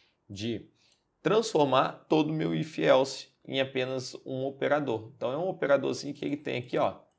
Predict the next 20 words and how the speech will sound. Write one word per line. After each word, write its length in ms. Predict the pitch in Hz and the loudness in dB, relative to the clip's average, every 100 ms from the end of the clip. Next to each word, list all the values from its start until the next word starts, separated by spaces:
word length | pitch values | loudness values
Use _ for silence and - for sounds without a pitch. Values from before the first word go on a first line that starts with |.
| _ | _
que 80 | 135 | -6
ele 140 | 147 | -4
tem 260 | 156 - 165 | -4 -6 -6
três 400 | - 135 143 139 | 8 10 10 8
operandos, 720 | 147 143 135 131 110 98 - | 4 2 2 2 0 -4 -2
tá 80 | 90 | 2
bom? 400 | 117 165 196 _ _ | 4 2 0 _ _
Então 220 | 123 135 | -2 0
a 60 | 131 | 0
gente 240 | 127 - | -2 -2
vai 120 | 113 | -2
ter 120 | 113 | -2
a 40 | 107 | -4
condição, 640 | 110 107 - 156 202 - | -4 -6 -2 0 0 -4
a 60 | 123 | -6
expressão 480 | - 151 - 123 | -4 -6 -4 -4
e 20 | 123 | -4
a 40 | |
expressão 480 | 123 - - 147 127 | -8 -10 -6 -6 -6
um. 140 | 95 | -8